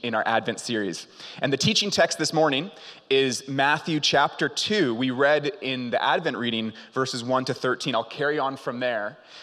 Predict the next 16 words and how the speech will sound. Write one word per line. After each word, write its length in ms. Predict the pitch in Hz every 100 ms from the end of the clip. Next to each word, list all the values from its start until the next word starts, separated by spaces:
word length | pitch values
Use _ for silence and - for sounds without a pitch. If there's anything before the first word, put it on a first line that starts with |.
| -
from 160 | - 123
thirteen 840 | - 139 135 - 131 117 110 110
to 160 | - -
the 180 | 120 117
end 160 | 120
of 80 | 117
the 80 | 107
chapter. 540 | - 113 107 - 101 - -
And 100 | 120
it 40 |
says 260 | 110 139 110
this, 480 | 113 95 - - - - - -
"When 280 | - 139 135
they 200 | 156 185
had 280 | 185 165 127
gone, 420 | 147 151 104 87